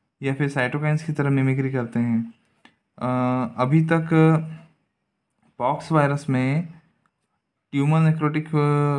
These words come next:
फैक्टर अल्फा, इंटरफेरॉन गामा और इंटरल्यूकिन वन के against में या इसी से मिमिक्री करने वाले वायरोकाइंस मिले हैं। तो ये एक एग्जांपल है पॉक्स वीडीडी में कि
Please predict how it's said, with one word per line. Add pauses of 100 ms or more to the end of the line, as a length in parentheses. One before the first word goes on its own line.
फैक्टर (840)
अल्फा,
इंटरफेरॉन
गामा
और
इंटरल्यूकिन
वन
के
against
में (460)
या (100)
इसी
से
मिमिक्री
करने
वाले (340)
वायरोकाइंस
मिले
हैं। (760)
तो
ये
एक
एग्जांपल
है
पॉक्स
वीडीडी
में (560)
कि